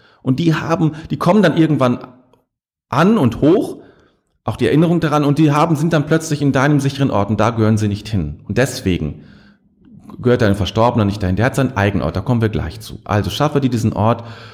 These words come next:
und immer wieder gehst du diesen Ort hin und lässt dich dort versorgen, um, umsorgen und spürst diese Geborgenheit dort.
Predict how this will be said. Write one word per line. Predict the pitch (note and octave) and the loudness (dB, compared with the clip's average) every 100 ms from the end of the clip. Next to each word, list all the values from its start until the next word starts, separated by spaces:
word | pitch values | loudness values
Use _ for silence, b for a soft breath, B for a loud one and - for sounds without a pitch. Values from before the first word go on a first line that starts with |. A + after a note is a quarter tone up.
| B | B
und | A#2+ A#2 | -4 2
immer | D#3 F3 D3+ | 4 4 4
wieder | D3+ D3 C3+ | 2 2 2
gehst | B2+ B2+ | 0 0
du | B2 | -2
diesen | A2+ A2+ | -2 0
Ort | G#2+ G#2+ A2 | 2 0 0
hin | - A#2 G#2 G2+ B B B - | 0 2 4 2 B B B -6
und | A2 | 0
lässt | A#2 C3 C3 | 2 2 -2
dich | B2 | -2
dort | A2 G#2 | -2 -2
versorgen, | - G#2+ G2 G#2+ A2 G#2+ C#2 A1+ - _ _ _ _ _ _ - | -2 -4 0 0 0 -2 -6 -10 -16 _ _ _ _ _ _ -4
um, | A2 A2 | -2 0
umsorgen | B2 D#3+ A#2+ F#2 D#2+ D#2+ D2+ C#2 B1 - _ | 4 4 4 0 -2 -4 -6 -10 -12 -16 _
und | - | -8
spürst | - - - - C#3 F3+ - - B - | -8 -12 -10 0 4 4 0 -8 B -6
diese | A#2+ A#2+ | -2 0
Geborgenheit | A2 F#2+ F#2+ F#2+ E2+ D#2+ | 0 -2 -4 -2 -4 -6
dort. | E2+ D#2+ - _ | -10 -12 -14 _